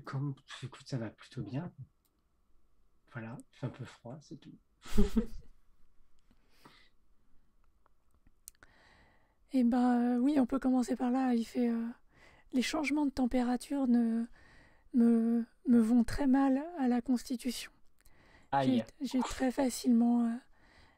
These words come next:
Speaker 2: des maux de tête, euh, des maux de ventre. Euh, je fonctionne, euh, comme une vieille personne.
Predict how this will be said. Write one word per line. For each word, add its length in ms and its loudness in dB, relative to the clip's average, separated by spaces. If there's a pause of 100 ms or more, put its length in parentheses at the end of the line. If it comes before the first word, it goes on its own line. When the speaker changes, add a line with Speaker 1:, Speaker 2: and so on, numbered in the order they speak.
(120)
Speaker 2:
des 140 -4
maux 140 -8
de 160 -16
tête, 640 -4
euh, 180 0
des 140 0
maux 180 2
de 120 -2
ventre. 580 2
Euh, 180 -2 (1200)
je 160 -12
fonctionne, 580 0
euh, 400 2
comme 220 0
une 240 4
vieille 200 -4
personne. 540 -2